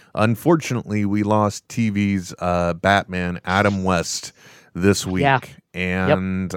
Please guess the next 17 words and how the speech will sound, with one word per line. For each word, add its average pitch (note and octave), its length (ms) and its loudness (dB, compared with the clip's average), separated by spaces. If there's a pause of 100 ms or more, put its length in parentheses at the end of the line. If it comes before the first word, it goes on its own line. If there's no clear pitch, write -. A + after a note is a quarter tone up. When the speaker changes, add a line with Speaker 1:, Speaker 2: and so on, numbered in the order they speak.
(100)
Speaker 1:
um, G2 680 2 (560)
that, C3 280 2
that B2+ 140 4
happened, B2 540 2
uh, D#2 80 0
I F2 220 0
guess, G2+ 200 0
Friday A2 400 4
night, G2+ 460 2
and F2 220 -2
we E2+ 120 0
all F#2+ 180 2
found F#2+ 360 2
out F2 240 2
Saturday F2+ 460 0
morning. G2+ 580 4 (1120)
And, C#3 520 2